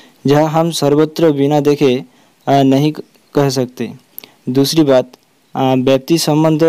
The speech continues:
सर्वकाल में भी सिद्ध नहीं किया जा सकता। भूत और भविष्य के धुआं और आग के मध्य व्याप्ति संबंध के विषय में हम वर्तमान काल में कैसे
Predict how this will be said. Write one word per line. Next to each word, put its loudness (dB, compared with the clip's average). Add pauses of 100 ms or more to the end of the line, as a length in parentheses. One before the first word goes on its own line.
सर्वकाल 0
में 0
भी 0 (300)
सिद्ध -2
नहीं 0
किया 0
जा 0
सकता। -8 (320)
भूत 2
और 2
भविष्य 0
के 2
धुआं 0 (360)
और 0
आग -2
के 0
मध्य 0
व्याप्ति -2
संबंध 0
के 0
विषय 0
में 0 (420)
हम 2
वर्तमान 0
काल 0
में -4
कैसे -2